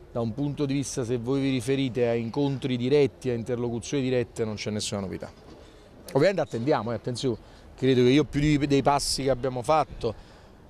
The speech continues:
noi siamo abituati anche a fare i cento passi, quindi abbiamo fatto tanti passi, ma da là, da là non arriva nulla, eh. Eh, siamo stati tutti protagonisti di una dialettica politica nella quale si è voluto a un certo punto costruire la narrazione del sindaco isolato.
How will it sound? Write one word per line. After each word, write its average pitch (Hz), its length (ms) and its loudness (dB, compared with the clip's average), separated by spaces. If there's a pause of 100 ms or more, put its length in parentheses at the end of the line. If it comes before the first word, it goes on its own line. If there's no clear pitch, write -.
(140)
noi 123 300 -2
siamo 120 180 -2
abituati 117 420 0
anche 127 200 -2
a - 20 -2
fare 120 220 -2
i 117 60 -2
cento 117 260 -2
passi, 104 380 -2
quindi 110 200 -4
abbiamo 107 280 -4
fatto - 160 -6
tanti 123 320 -2
passi, 127 520 2
ma 101 560 -2
da 101 140 -4
là, 113 140 0
da 117 260 -4
là 147 160 0
non 143 140 -4
arriva 120 240 -2
nulla, 113 440 -4 (160)
eh. 107 200 -6
Eh, 101 40 -8
siamo 117 280 -6
stati 120 320 -2
tutti 151 280 -4
protagonisti 131 840 0
di 120 80 -2
una 120 160 -2
dialettica 127 560 0
politica 123 480 -4
nella 113 240 -4
quale 120 600 -2
si - 140 -10
è 120 60 -4
voluto 120 400 -4
a 123 40 -4
un 113 80 -6
certo 117 360 -8
punto 127 340 -6
costruire 120 440 -6
la 117 100 -2
narrazione 117 560 -4
del 117 100 -4
sindaco 123 400 -4
isolato. 107 600 -4